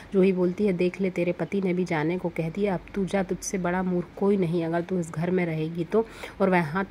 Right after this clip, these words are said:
पकड़कर बाहर की तरफ ले जाने लगती है। तभी, अ, कहती है कि, "चल मेरे साथ, जल्दी चल, यहाँ नहीं रहना एक मिनट।" तो नाहर को तेज से गुस्सा आता है कि मैंने बोला और ये जाने लगी। तभी जैसे ही बाहर की तरफ जा रही होती है, वह कदम बाहर रखने वाली होती है, तभी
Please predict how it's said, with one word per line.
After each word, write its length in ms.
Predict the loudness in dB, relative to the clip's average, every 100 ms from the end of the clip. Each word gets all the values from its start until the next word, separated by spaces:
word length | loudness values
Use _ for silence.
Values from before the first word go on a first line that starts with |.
| -4
पकड़कर 400 | -2 -2 -2 -4 -12 -20 -20 -20 -20 -4 2
बाहर 280 | 4 4 2
की 120 | 0
तरफ 240 | 0 2
ले 120 | 0 0
जाने 280 | 0 0
लगती 380 | 0 -2 -2 0
है। 80 | 0
तभी, 300 | 0 2 2
अ, 40 | 0 -10 -10 -2 2 4 2 0 -6 -6
कहती 360 | -4 -2 0 2
है 140 | 2
कि, 120 | 0
"चल 320 | -6 0 2 2
मेरे 240 | 2 2
साथ, 240 | 0 -4 -6 -10 -12 -6
जल्दी 360 | 0 2 2
चल, 260 | 0 0 2
यहाँ 240 | 2 2
नहीं 260 | 2 2 2
रहना 300 | 2 2 0
एक 180 | 0 0
मिनट।" 180 | -2 0
तो 80 |
नाहर 320 | 2 2 0 -2
को 120 | -2
तेज 240 | 0 -2
से 180 | 0 -4
गुस्सा 360 | -4 -6 -2 0
आता 260 | 0 -2
है 100 | -4
कि 120 | 0
मैंने 260 | 0 2 0
बोला 360 | 0 0 2 2
और 120 | 2
ये 100 | 0
जाने 340 | -2 -2 0
लगी। 300 | 0 0 -2 -4 -12 -16 -4
तभी 220 | 2 2
जैसे 320 | 4 2 2 2
ही 120 | 2
बाहर 260 | 0 0
की 120 | -2 -2
तरफ 280 | -2 -2
जा 160 | 0 0
रही 260 | 2 0 0
होती 340 | -2 -2 0
है, 60 | 0
वह 200 | 0 -2
कदम 340 | -2 0 0
बाहर 260 | 0 -2 -4
रखने 300 | -6 -2 0
वाली 280 | 0 0
होती 280 | 0 -2 -2
है, 80 | -2
तभी 300 | -2 -2 -2